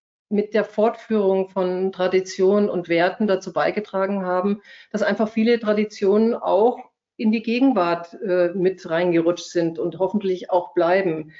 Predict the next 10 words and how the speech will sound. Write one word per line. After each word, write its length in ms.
Ich 120
glaube, 300
die 160
Aristokratie, 800
Aristokratie 920
soll 520
oder 160
f-, 180
versucht 460
einfach, 640